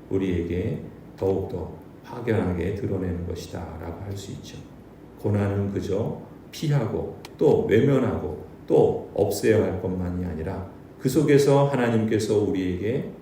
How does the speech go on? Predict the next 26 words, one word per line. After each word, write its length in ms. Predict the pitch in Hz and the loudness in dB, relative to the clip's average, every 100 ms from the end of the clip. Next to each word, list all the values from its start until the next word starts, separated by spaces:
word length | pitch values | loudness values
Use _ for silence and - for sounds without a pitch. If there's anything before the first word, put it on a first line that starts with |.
| - | -2
얼마나 400 | 123 135 143 143 | 0 2 2 0
강력하고 840 | 123 127 160 156 127 95 85 - - - - | 0 2 4 2 0 -2 -4 -6 -12 -14 4
또 180 | 160 131 | 8 8
능력 460 | 151 180 185 175 | 10 10 8 6
있게 320 | 160 151 147 113 | 4 4 6 8
역사하시는가, 1160 | 110 110 120 113 107 107 98 95 98 95 - - - | 6 2 -2 -2 -2 -2 -4 -2 -2 -4 -6 -14 -6
그것을 420 | - 101 101 - | 2 2 2 -2
확증하는 840 | - - - 160 120 107 147 110 - - - - | -8 -12 -6 -2 0 0 0 0 -4 -12 -18 -14
증표인 640 | - 110 110 110 98 92 | -2 2 2 2 0 -2
것을 320 | 82 80 85 | -2 -4 -4
우리가 180 | 82 85 80 98 107 - | -6 -8 -10 -10 -12 -12
잊지 320 | - - 101 | -12 -10 -8
않았으면 500 | 87 90 - 92 92 | -6 -8 -8 -10 -8
좋겠습니다. 580 | 92 92 - 78 - - - - - - - - | -8 -10 -10 -12 -12 -16 -18 -20 -20 -20 -12 4
두 160 | 160 | 10
번째 320 | 190 185 190 | 12 12 12
우리가 480 | 175 151 151 147 135 | 12 12 10 8 6
기억해야 520 | 127 123 120 110 104 | 6 6 6 4 2
될 160 | 101 95 | 0 -2
사실은 580 | 95 - - 123 139 - - - - - | -4 -6 -6 -4 -2 -4 -10 -18 -20 -8
구 100 | - | 4
장 240 | 180 170 156 | 6 8 6
이십 260 | 156 - | 4 4
절, 180 | 196 139 | 6 6
이십일 380 | 135 - 120 117 | 4 2 -2 2
절에서 760 | 117 104 101 - 151 - - | 4 4 4 2 0 0 -8